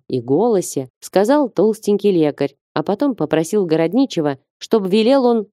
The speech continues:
всем подальше отойти от больного. Повел рукой градоначальник, ругнулся в полголоса,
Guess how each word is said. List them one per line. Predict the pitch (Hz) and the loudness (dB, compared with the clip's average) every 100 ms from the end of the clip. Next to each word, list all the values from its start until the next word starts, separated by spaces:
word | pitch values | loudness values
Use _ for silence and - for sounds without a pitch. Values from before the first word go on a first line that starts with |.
| _ | _
всем | - - 247 226 | -6 0 0 0
подальше | 214 190 175 156 - 143 | 0 2 0 0 -2 -6
отойти | 135 147 143 - 175 | -2 -2 -2 0 0
от | 147 | 0
больного. | 143 143 139 127 117 117 _ _ _ _ | 0 0 0 -4 -6 -14 _ _ _ _
Повел | 156 156 285 254 | -2 2 2 2
рукой | 240 - 208 180 | 0 2 2 2
градоначальник, | 160 165 165 160 160 165 139 131 123 - _ _ | 0 0 0 0 -2 -2 -2 -4 -8 -14 _ _
ругнулся | 131 143 143 143 208 233 247 | -4 -2 0 0 0 0 -2
в | - | -2
полголоса, | 214 180 170 156 143 - 127 | -2 0 0 0 -2 -8 -14